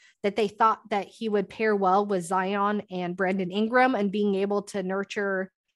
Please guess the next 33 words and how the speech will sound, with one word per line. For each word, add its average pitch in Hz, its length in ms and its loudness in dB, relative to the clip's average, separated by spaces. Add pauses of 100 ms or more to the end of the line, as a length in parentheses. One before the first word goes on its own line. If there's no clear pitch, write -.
(260)
you 196 60 -6
know, 180 220 -2
that 202 260 2
pairing 220 500 -2
and, 185 360 -4
and 202 160 -2
go 202 140 4
forward. 202 560 0 (580)
Um, 190 440 -4
so 208 360 0
I 202 120 -6
guess 196 260 -6
you 208 80 -8
could 190 140 -4
view 202 180 0
maybe 190 240 0
the 180 100 -2
same 185 260 -4
thing 185 180 -2
as, 175 180 -4
like, 170 180 -8
a 175 120 -6 (100)
Sabonis 175 480 0
Fox 180 300 0
situation. 202 640 -2 (180)
So 165 260 -6
something 180 440 -2
to 165 60 -4
think 165 200 -8
about. 175 400 -2 (480)
Um, 208 320 6
Lee's 226 260 4
du-, 220 240 2